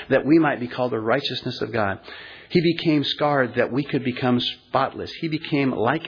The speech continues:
us so we could be like him. He became sin that we might become the righteousness of God in him. And what is communion, by the way? It's a reminder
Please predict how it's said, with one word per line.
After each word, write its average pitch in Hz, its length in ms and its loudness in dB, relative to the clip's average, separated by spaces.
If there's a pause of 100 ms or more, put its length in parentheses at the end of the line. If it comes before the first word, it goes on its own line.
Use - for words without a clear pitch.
us 113 340 -2
so 120 120 -2
we 123 200 -2
could 135 220 -4
be 120 280 0
like 117 340 2
him. 123 260 -4
He 156 240 -2
became 139 580 -2
sin 131 480 -2 (220)
that 123 240 2
we 170 180 0
might 135 320 0
become 123 640 -2 (140)
the 101 100 0
righteousness 110 920 -4
of 123 260 -2
God 98 340 -4 (300)
in 107 260 0
him. 104 340 -4 (200)
And 143 200 2
what 175 220 2
is - 140 -4
communion, 127 540 0
by 101 140 -2
the 95 120 -4
way? 95 220 -8 (1400)
It's - 140 -12
a 117 60 -4
reminder 110 580 -2